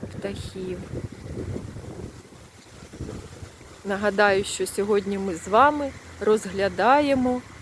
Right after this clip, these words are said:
ворону. Вона чорного кольору, але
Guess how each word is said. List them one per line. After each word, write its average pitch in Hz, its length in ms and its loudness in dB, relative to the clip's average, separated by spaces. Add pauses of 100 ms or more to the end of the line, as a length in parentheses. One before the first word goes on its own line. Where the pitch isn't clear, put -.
(140)
ворону. 202 840 2 (2250)
Вона 233 280 8
чорного 226 640 6
кольору, 254 500 6 (280)
але 220 400 6